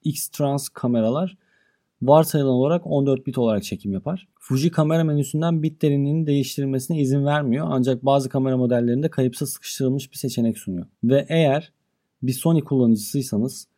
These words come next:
ne yazık ki iki bin on sekiz ve iki bin on dokuza kadar mevcut tüm Sony dijital kameralar varsayılan olarak kayıplı on bir artı yedi bit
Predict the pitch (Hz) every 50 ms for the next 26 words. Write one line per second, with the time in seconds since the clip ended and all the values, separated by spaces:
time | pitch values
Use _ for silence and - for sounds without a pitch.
0 | _ _ _ _ _ - 147 170 175 151 147 - - - 170 151 143 - 143 147
1 | 160 170 160 - 156 139 139 127 123 120 117 - 139 135 143 147 151 156 143 131
2 | 131 123 113 110 104 117 120 143 147 143 131 127 127 127 123 160 143 - - -
3 | 175 175 165 - - - 139 131 131 120 120 123 123 - 147 139 135 - 131 117
4 | 113 117 123 147 151 147 135 127 135 143 143 135 - 143 127 123 117 110 104 98
5 | 98 113 135 135 - - 135 131 131 127 131 - 151 165 170 - _ 147 147 156
6 | 156 147 139 131 123 117 120 117 - 160 139 123 120 127 127 104 98 - -